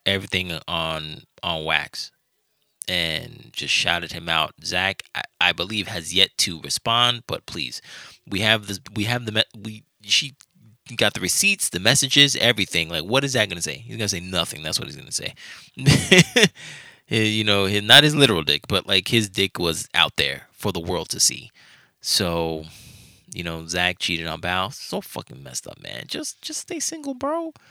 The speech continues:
Just stay single and mess with the, see, if you mess with that girl, you would have been straight. But no, you had to ha-, you had to have Bao for some reason.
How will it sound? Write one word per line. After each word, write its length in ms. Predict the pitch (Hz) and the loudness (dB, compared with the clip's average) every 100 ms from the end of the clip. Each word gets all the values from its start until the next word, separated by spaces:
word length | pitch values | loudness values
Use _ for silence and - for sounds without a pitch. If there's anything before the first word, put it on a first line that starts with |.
| - _ _ - | -20 _ _ -8
Just 240 | 180 180 | -4 -4
stay 200 | - 196 | -4 -6
single 600 | - - 180 175 160 117 | -4 -6 -6 -4 -2 0
and 260 | 82 131 131 | -2 -6 -2
mess 240 | 143 - | -2 -2
with 200 | 151 143 - _ _ - | -4 -6 -8 _ _ -8
the, 140 | 139 - | -8 -6
see, 300 | - 180 180 | -8 -6 -8
if 120 | - | -6
you 60 | |
mess 200 | 160 175 | 0 2
with 100 | 170 | 2
that 380 | 170 151 - - | 0 -2 -4 -8
girl, 420 | 123 147 175 180 - | -2 0 0 -2 -6
you 140 | 139 | -6
would 120 | 165 160 | -2 -2
have 60 | |
been 140 | 147 123 | -2 -4
straight. 400 | - 180 131 - | -2 0 0 -2
But 220 | 90 - | -4 -2
no, 320 | 156 147 73 - - - - _ | -2 -2 -4 -14 -20 -20 -20 _
you 120 | - 123 | 0 2
had 120 | 131 | 2
to 280 | 131 120 - - - | 0 0 -4 -12 -16
ha-, 280 | 113 123 127 - | -4 0 0 -2
you 300 | 117 135 113 | -6 -4 -2
had 220 | 127 131 | -4 -2
to 160 | 107 | -2
have 320 | 92 90 104 98 | 0 0 0 0
Bao 420 | 101 101 76 73 | 2 2 2 -4
for 140 | 78 | -4
some 260 | 78 78 76 | -4 -4 -8
reason. 420 | 69 71 71 123 | -10 -10 -12 -16